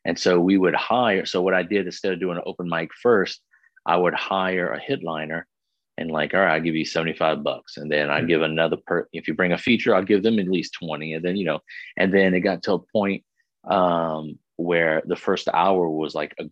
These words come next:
Speaker 1: good book show. Um,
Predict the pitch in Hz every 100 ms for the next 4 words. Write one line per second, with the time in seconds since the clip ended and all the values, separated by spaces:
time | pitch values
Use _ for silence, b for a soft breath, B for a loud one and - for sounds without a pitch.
0 | - 92 85 82 85 90 90 - - -
1 | 101 82 78 - b b b - 80 78
2 | 78 73